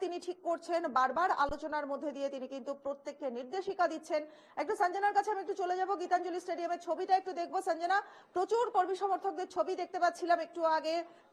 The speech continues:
যখন অভিষেক বন্দ্যোপাধ্যায় তিনি প্রবেশ করলেন তখন তাকে ঘিরে বিশাল একটা উত্তেজনা, উন্মাদনার পরিস্থিতি তৈরি হয়েছিল। সঞ্জনা, এখনকার কি ছবি দেখছো?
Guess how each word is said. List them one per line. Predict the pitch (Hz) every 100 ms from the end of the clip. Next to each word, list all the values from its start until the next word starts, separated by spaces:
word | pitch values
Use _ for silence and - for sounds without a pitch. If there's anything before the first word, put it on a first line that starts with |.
| 285
যখন | 294 359 339
অভিষেক | 294 311 330
বন্দ্যোপাধ্যায় | 294 311 302 285 311 311
তিনি | 294 -
প্রবেশ | 330 392 427 381
করলেন | 349 330 330 320
তখন | 285 359 339
তাকে | 339 294 302 269 302
ঘিরে | 302 302 294 - 247
বিশাল | - 427 480
একটা | 381 349
উত্তেজনা, | 330 - 320 311 320
উন্মাদনার | 285 277 285 277 277 277
পরিস্থিতি | 302 330 330 320
তৈরি | 311
হয়েছিল। | 320 311 294
সঞ্জনা, | 302 302 320 302
এখনকার | 320 330 339
কি | 339
ছবি | - 311 349
দেখছো? | 285 285